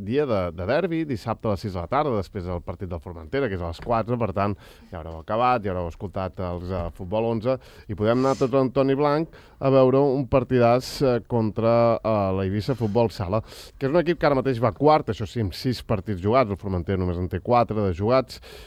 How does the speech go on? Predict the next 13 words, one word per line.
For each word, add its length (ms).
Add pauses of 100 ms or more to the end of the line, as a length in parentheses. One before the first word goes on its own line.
(100)
i 160
que 720 (100)
té, 400
té 180
deu 160
punts, 400
ha 80
guanyat 280
tres 200
partits, 640
un 300
empat 600
i, 240